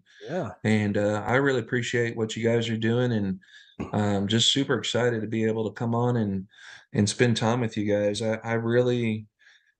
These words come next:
Speaker 2: um, really appreciate you all and, and the relationships that I've been blessed to,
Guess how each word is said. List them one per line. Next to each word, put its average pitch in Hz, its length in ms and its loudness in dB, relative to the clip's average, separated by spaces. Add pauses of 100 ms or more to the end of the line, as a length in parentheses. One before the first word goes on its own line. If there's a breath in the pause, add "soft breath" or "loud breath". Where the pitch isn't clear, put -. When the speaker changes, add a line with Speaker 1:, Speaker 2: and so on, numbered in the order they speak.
(180)
Speaker 2:
um, 104 520 0
really 117 280 4
appreciate 113 540 -2
you 113 160 0
all 117 360 0
and, 98 300 -4 (500)
and 104 140 0
the 98 60 0
relationships 113 1000 0
that 104 220 2
I've 101 100 -4
been 110 160 0
blessed 113 420 -2
to, 101 360 -2